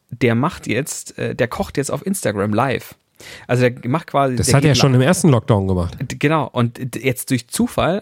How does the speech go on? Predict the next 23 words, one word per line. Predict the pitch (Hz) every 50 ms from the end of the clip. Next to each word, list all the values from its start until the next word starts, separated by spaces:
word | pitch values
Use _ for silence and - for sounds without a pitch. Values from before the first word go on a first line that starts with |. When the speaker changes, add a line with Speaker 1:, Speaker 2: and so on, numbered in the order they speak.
| - -
Speaker 1:
habe | 131 135 139
ich | 139
das, | - 139 135 139 - -
äh, | - - - 120 120
vorgestern | 120 - - 175 190 175 135 - - - 131
mir | 120 117
mal | 113 110 98
angeschaut. | - 170 170 139 - - 101 113 147 160 - - - - - 120
Äh, | - 123
und | 123
ich | 131 143
muss | 170 175 -
dir | - 127
sagen, | 117 123 131 143 143 135 113 120 143 151 - _ _ -
also | 123 120 117 120 117 113 - -
ich, | - - 131 -
ich | - 123
finde | - - 165 151 139
den | 127 117
ja | 98
eh | - 139 131
ein | 117
ga-, | - 90